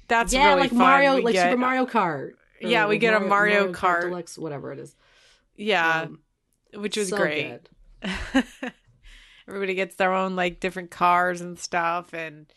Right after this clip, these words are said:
Speaker 1: um,
Speaker 2: Yeah, you
Speaker 1: I
Speaker 2: pick
Speaker 1: really
Speaker 2: your card
Speaker 1: liked
Speaker 2: just, just like they do in the video game with, like,
Speaker 1: Exactly.
Speaker 2: the little, uh, gambling wheel type of thing. And, uh, it was so good. And Rainbow Road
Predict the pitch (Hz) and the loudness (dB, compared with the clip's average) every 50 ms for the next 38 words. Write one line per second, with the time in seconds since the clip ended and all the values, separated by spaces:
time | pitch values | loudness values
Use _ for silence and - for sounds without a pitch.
0 | _ _ _ _ _ _ _ _ _ _ - 180 165 160 156 156 151 151 147 147 | _ _ _ _ _ _ _ _ _ _ -12 -10 -8 -8 -10 -10 -12 -16 -20 -20
1 | - _ _ _ _ _ _ - 196 190 185 185 226 262 277 254 240 214 208 220 | -20 _ _ _ _ _ _ -8 -4 -2 0 0 2 0 2 4 4 4 4 4
2 | 226 226 220 180 - 220 214 - - - 196 226 226 - 220 190 160 - 190 196 | 2 2 2 2 0 -2 -2 -4 -6 -6 -4 -4 -2 -2 -4 -4 -2 -2 -2 0
3 | 202 185 214 208 208 190 196 190 175 185 190 196 202 202 196 190 214 208 208 202 | 0 2 2 0 2 0 -2 -4 -4 -4 -2 -2 -2 -2 -2 -2 -2 -2 -2 -2
4 | 196 180 175 - - 190 180 226 262 240 247 262 285 285 285 277 269 170 170 202 | -4 -6 -8 -8 -8 -6 -4 -2 -2 0 0 2 2 2 2 2 0 0 -2 -4
5 | 190 180 175 175 175 170 170 175 - _ _ _ 175 175 170 165 160 156 160 151 | -4 -4 -6 -6 -8 -10 -12 -16 -20 _ _ _ -10 -8 -8 -8 -8 -10 -12 -14
6 | 160 - 185 180 180 180 190 190 196 190 196 196 190 180 180 202 202 196 196 196 | -6 -4 -4 -4 -2 -4 -4 -4 -6 -6 -6 -6 -8 -6 -4 -2 -2 -2 -2 -4
7 | 196 185 - - 208 190 214 196 - - 226 208 208 202 208 208 - - - - | -6 -6 -8 -8 -8 -6 -8 -8 -4 -2 -2 -2 0 -2 -4 -6 -6 -8 -8 -10
8 | - - 160 156 160 156 160 160 147 - - - - - _ _ _ _ _ - | -10 -10 -10 -4 -2 -2 -2 -2 -4 -8 -12 -16 -20 -20 _ _ _ _ _ -8
9 | 180 165 151 151 147 151 147 - - - 170 160 156 147 - 143 - 160 165 165 | -8 -6 -6 -8 -10 -12 -12 -12 -12 -10 -10 -10 -10 -12 -12 -12 -10 -10 -10 -8
10 | 180 180 180 175 180 180 175 175 175 175 175 175 170 170 165 165 | -8 -6 -6 -6 -4 -4 -4 -4 -4 -4 -4 -4 -4 -6 -8 -10